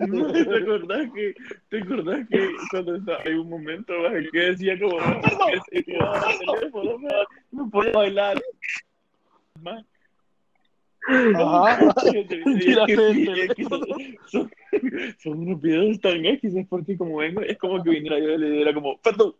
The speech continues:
Speaker 1: Más me empieza a ver y me empiezo a, a hacer un dab yo de la ley. Pero eran bailes pijuditos que me salían así de la nada, porque estábamos escuchando <laughs> música de un tele, me acuerdo, y también me acu-, me acordamos que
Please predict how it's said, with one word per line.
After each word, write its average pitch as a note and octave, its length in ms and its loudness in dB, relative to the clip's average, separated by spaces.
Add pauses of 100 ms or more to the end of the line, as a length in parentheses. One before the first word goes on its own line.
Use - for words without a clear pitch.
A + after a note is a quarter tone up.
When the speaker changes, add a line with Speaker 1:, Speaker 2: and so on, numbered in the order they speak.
(540)
Speaker 1:
Más C3+ 180 -10
me F3 80 -8
empieza E3+ 280 0
a - 80 0
ver F#3+ 280 0
y F3 120 -4
me D#3+ 60 2
empiezo E3+ 260 0
a, C#3+ 400 -2
a C3 40 4
hacer D3+ 180 -4
un D#3 200 -8
dab F3 300 2 (100)
yo D#3 160 -4
de D3+ 80 -6
la C#3+ 120 -8
ley. D#3 320 -12 (440)
Pero D#3 160 2
eran F3+ 200 2
bailes G3 300 0
pijuditos G#3+ 460 -8
que G3 80 -10
me E3+ 120 -8
salían A3 360 -6
así - 180 0
de E4+ 80 2
la G#3 120 0
nada, A3 340 -10 (400)
porque D3 200 -2
estábamos B2+ 460 0
escuchando A#3+ 440 6
<laughs> G#2+ 40 -8
música A#2 320 -4
de G2+ 120 0
un G2 120 -2
tele, A2+ 220 -2
me F#2+ 120 -8
acuerdo, G#2+ 380 -4
y F#2+ 80 -6
también G2+ 340 -4
me A#2 180 -8
acu-, G#2 140 -10
me G#2 120 -6
acordamos G2+ 520 -8
que A2 220 -6